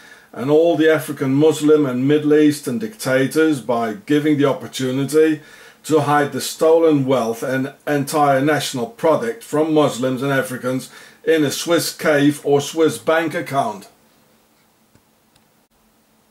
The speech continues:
So who's riding whom here?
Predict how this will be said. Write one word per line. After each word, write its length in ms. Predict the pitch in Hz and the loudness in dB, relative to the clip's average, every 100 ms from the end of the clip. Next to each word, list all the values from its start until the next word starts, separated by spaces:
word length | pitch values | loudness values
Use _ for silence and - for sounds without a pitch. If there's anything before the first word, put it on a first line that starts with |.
| _ _ _ _ _ _ _ | _ _ _ _ _ _ _
So 360 | - 160 160 151 | -10 0 2 2
who's 400 | 165 196 175 117 | 2 2 0 0
riding 500 | 127 160 156 147 143 | 0 2 2 2 0
whom 380 | 139 185 185 131 | 0 2 2 2
here? 340 | 127 104 95 | 0 -4 -8